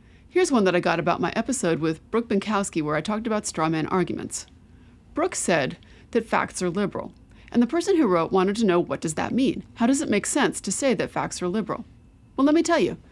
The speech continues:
Like a lot of words that you might hear in the news, liberal is one that equivocates.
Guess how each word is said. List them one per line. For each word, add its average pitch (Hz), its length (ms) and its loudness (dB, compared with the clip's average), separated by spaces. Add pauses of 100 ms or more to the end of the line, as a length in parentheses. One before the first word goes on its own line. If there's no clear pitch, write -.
(540)
Like 240 140 0
a 247 40 2
lot 277 180 4
of 349 120 -4
words 202 220 2
that 220 120 0
you 208 60 2
might 196 220 2
hear 185 180 4
in 214 80 2
the 247 60 2
news, 160 380 0
liberal 185 260 -2
is 196 160 -4
one 160 140 0
that 165 100 -2
equivocates. - 760 -6